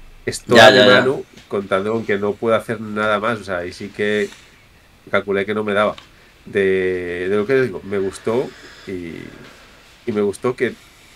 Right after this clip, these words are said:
Speaker 1: no hiciste una cosa que yo hubiera hecho, seguramente mal, que es calcarle todos recursos físicos y decir, "Mira, ya tienes ventaja, ya ahora pon lo que quieras".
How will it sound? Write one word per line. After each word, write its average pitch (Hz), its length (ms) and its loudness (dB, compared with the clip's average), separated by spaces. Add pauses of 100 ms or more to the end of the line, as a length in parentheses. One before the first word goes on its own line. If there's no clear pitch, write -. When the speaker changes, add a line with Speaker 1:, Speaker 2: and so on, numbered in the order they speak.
(560)
Speaker 1:
no 120 60 0
hiciste 123 220 0
una 123 160 -2
cosa 123 220 -4
que 107 80 -8
yo 107 120 -6
hubiera 104 260 2
hecho, - 300 -6 (120)
seguramente 98 500 -2
mal, 104 280 0
que 98 160 0
es 101 100 -2
calcarle 101 460 -4
todos 117 300 0
recursos 101 360 -8
físicos 135 560 -6 (800)
y 117 60 -2
decir, 107 220 -2
"Mira, 104 340 2
ya 95 180 -2
tienes 101 260 -2
ventaja, 90 380 -6
ya 92 380 -2
ahora 98 240 2
pon 104 120 -4
lo 101 100 -2
que 95 120 -2
quieras". - 360 -14